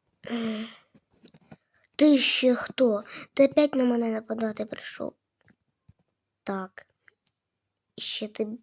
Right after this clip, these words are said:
больний, тобі точно капець. Це тобі капець. Ти забув, як я в прошлий раз твоїх розмотав? Ну да.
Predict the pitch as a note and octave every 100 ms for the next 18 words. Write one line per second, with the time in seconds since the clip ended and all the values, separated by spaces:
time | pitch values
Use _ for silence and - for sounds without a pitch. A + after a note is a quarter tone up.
0 | _ G#3 G#3+ G#3+ A3+ A#3 A#3+ G#3+ G#3+ -
1 | - G3+ - G#3 G#3 _ G#3+ - - _
2 | _ - - - _ - A3+ - A#3 G#3+
3 | A#3+ A#3 A3 - G#3 - - A3 G#3 G3
4 | - - - _ _ _ _ _ _ -
5 | A3 A3 A3+ B3+ B3 A#3 A#3 A3 G#3+ -
6 | G#3+ G#3+ - A3 G#3+ G#3+ - - G#3 G3+
7 | G3 G#3 G3 G#3 G3 G3 - F#3+ F#3+ _
8 | _ _ _ _ _ _ _ _ _ _
9 | _ _ _ _ _ _ _ - G#3 G3+
10 | G#3 G#3+ G#3+ G3 G3